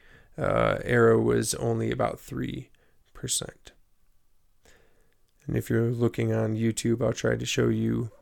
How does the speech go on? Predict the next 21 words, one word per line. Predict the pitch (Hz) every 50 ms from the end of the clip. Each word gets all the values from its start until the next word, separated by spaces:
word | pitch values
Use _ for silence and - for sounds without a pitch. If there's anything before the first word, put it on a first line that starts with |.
| _ _
the | - 127
progression | 113 - - - - 117 117 117 - - 117 117
at | 120 -
weeks | 127 127 120 120 123 - - - - -
of | 151 - 135 120
what | 131 123 120 -
the | -
baby | 123 - 120 117 117 120 117
looks | 117 120 120 - -
like | - - - - - - - _ _ _ _ _ - -
at | - - - _ -
those | - - - - - 135 - - - - _ -
particular | - - - 131 127 - - - - -
times. | - - - - - _ - - - - _ _ _ _ _ _ _ _ _ _ _ _ _ _ _ _ _ _ _ - -
And | 123 120 117
that | 117 123 -
will | 135 123
be | 120 123 123
according | 123 120 - 131 131 131 127 127 123
to | - 131
the, | 131 127 123